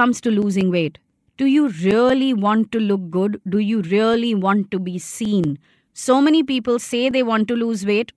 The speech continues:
but they don't end up losing weight because they're afraid of being seen. Suddenly, you will be visible to everybody. Suddenly, everybody will take notice of you. That's a scary place for a lot of people.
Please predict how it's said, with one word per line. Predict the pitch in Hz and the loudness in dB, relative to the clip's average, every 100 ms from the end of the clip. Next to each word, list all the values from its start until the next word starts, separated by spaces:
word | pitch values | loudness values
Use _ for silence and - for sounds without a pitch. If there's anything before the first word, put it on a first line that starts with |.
| _ | _
but | 196 190 | -8 -4
they | 196 | -4
don't | 180 220 262 | 0 2 2
end | 262 233 | 2 2
up | 220 214 | 0 0
losing | 202 190 190 180 | -2 0 -2 -2
weight | 180 190 - | -4 -6 -6
because | 190 190 185 | -4 -4 -2
they're | 190 180 | -2 -2
afraid | 208 196 - 214 208 214 214 | -4 -6 -6 0 2 0 -2
of | 226 202 | -6 -4
being | 185 196 190 190 | -2 0 0 -2
seen. | 190 - 240 226 220 160 151 - _ _ _ - | -4 -8 -4 0 2 0 -2 -10 _ _ _ -2
Suddenly, | 247 247 277 277 | 0 2 2 2
you | 226 247 | 2 2
will | 247 233 | 2 2
be | 240 | 0
visible | 185 190 185 208 220 | 2 2 2 0 0
to | 226 | 0
everybody. | 208 180 175 170 156 139 - _ _ _ _ | -2 -2 -4 -6 -8 -10 -16 _ _ _ _
Suddenly, | - 226 247 262 262 | 0 2 2 0 2
everybody | 226 240 220 226 233 | 0 0 0 0 0
will | 220 214 202 | -2 -2 -2
take | 214 202 | -4 0
notice | 214 214 208 226 220 - | 0 0 0 -2 -4 -6
of | 185 - | -6 -4
you. | 196 175 156 151 _ _ _ _ _ | -2 0 -2 -6 _ _ _ _ _
That's | 220 226 | -8 -6
a | 294 | -8
scary | - 226 233 233 | -4 -4 -4 -4
place | 226 220 - | -4 -4 -4
for | 202 | -4
a | 170 160 | -2 -2
lot | 175 208 | -2 -2
of | 202 - | -4 -6
people. | 226 202 165 | -8 -8 -12